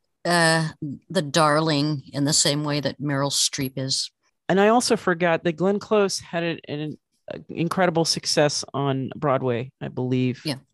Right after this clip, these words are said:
Speaker 2: The production of what, Sunset Boulevard? 'Cause I was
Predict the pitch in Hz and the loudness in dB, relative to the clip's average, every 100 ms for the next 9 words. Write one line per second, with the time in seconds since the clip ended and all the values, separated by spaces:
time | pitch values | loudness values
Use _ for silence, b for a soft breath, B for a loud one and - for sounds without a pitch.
0 | _ - 131 131 120 120 110 - 143 135 | _ -12 -6 -4 -6 -8 -10 -4 -4 -4
1 | 139 127 113 - - 151 156 - - 139 | -6 -8 -8 -10 -6 -4 -2 -4 0 -2
2 | 156 170 180 175 _ _ _ b b - | 0 0 -2 -4 _ _ _ b b -4
3 | 165 - - - - 156 156 147 | -4 -4 -10 -12 0 4 6 4